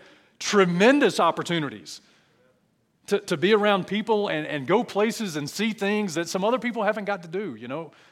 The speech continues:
We, we have been given some pretty unique opportunities, but just because we have been given the right opportunities and been around the right people, it doesn't always guarantee success in ministry, and it doesn't guarantee success in our life, and, and, and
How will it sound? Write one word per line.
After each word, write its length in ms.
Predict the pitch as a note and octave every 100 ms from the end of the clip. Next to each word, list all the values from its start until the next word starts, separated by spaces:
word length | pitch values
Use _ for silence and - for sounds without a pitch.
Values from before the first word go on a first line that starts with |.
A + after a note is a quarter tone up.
| _
We, 160 | C3+ A3+
we 280 | C#3+ A#3 A#3
have 200 | G3+ F3
been 160 | G3
given 300 | D#3+ G#3+ A3
some 240 | E3+ E3 C#3+ _
pretty 220 | G#3+ A3
unique 400 | G3 F3 G3+ F#3
opportunities, 920 | E3 E3+ E3+ - G3+ F#3 A#2 A2 C3 - _ - _ _ _ _ _
but 100 | C3+
just 180 | G#3 G#3+
because 300 | B3 B3 E3+
we 140 | G3
have 400 | E3+ G#3+ F#3+ C#3+ - _ _ _
been 160 | F#3 D#3+
given 320 | F3+ A3+ G#3
the 80 | E3+
right 360 | D#3+ F#3+ G3+ - - _ -
opportunities 680 | F#3+ E3+ G3 G#3+ G#3 F#3
and 100 | E3
been 120 | F3+
around 220 | G3 G#3 F3+
the 60 |
right 240 | F3+ F#3 -
people, 300 | B3 G3 F3+
it 80 |
doesn't 240 | F3+ A#3+ -
always 320 | F#3+ A3 F#3+
guarantee 520 | C3 G#3+ G#3+ - A#3+
success 600 | - F#3+ - G3 G#3 F#3+
in 160 | D#3 C#3+
ministry, 520 | D#3+ F#3 - C#3 C3+
and 60 | C3+
it 60 |
doesn't 240 | E3 D#3+ C#3
guarantee 560 | D#3 C#3 - D#3 C#3+ - _ _
success 500 | - D3 - E3 -
in 80 | C3+
our 120 | A#2
life, 400 | C3+ F3+ D3 C#3+
and, 140 | C#3+ - -
and, 140 | C3
and 160 | C#3